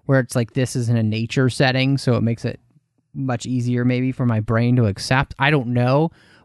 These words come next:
but I don't think it's just that. I just think that the visual effects in this movie are spectacular,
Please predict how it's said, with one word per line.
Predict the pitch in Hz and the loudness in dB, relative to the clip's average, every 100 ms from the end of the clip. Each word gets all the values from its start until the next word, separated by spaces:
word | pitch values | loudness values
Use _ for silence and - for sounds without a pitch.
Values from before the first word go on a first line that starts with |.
| - | 0
but | 143 | 2
I | 185 | 2
don't | 247 233 | 0 -2
think | 208 | -2
it's | 180 | -2
just | - 139 131 | -2 -2 2
that. | 123 113 | 2 2
I | 120 147 | -2 -4
just | 214 202 - | -2 -6 -8
think | - 165 151 131 | -2 -2 -2 -6
that | 123 | -8
the | 120 | -4
visual | 117 117 135 131 120 | -2 2 2 2 0
effects | 113 131 117 - | 0 -2 -4 -2
in | 123 | -2
this | 107 | 0
movie | 120 110 104 104 - _ - | 0 0 0 -4 -8 _ -8
are | 123 113 | -2 -2
spectacular, | - - 101 - - 123 98 - 71 - | -2 -4 -6 -4 -4 -4 -4 -12 -12 -12